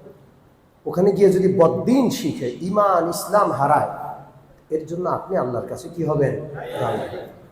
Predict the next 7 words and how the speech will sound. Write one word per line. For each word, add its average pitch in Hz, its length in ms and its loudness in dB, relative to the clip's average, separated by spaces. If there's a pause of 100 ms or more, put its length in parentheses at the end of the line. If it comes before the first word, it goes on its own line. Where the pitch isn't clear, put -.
(480)
আপনি - 280 -4
আপনার 165 260 0 (120)
ছেলেকে 165 320 -4
জাহান্নামের 165 540 -4
মুখে 160 280 -6
ঠেলে 156 280 -2
দিলেন। - 300 -8